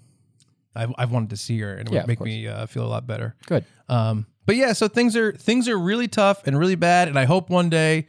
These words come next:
Speaker 1: soon I'm like, "You know what? I'm okay."
Speaker 2: But you're back.
Speaker 1: But my back is really good.
Speaker 2: There you
Speaker 1: That's a
Speaker 2: go.
Speaker 1: positive. That
Speaker 2: Yeah.
Speaker 1: was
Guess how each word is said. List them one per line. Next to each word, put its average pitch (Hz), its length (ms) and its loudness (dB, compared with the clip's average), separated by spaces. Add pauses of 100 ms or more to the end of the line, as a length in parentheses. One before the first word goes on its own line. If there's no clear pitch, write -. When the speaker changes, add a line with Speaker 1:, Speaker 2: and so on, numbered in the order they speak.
(160)
Speaker 1:
soon 165 480 4
I'm 127 100 2
like, 127 140 0
"You 165 60 2
know 190 100 4
what? 185 340 2
I'm 143 200 0
okay." 120 500 0
Speaker 2:
But 160 340 2
you're 110 120 -10
back. 143 400 -2 (480)
Speaker 1:
But 170 100 -10
my 220 80 0
back 254 240 0
is 190 100 0
really 139 200 2
good. 110 240 -6
Speaker 2:
There 135 80 0
you 175 40 2
Speaker 1:
That's 185 120 -2
a - 20 -2
Speaker 2:
go. 95 60 -2
Speaker 1:
positive. 127 480 0
That 139 140 0
Speaker 2:
Yeah. - 0 -
Speaker 1:
was 175 320 -2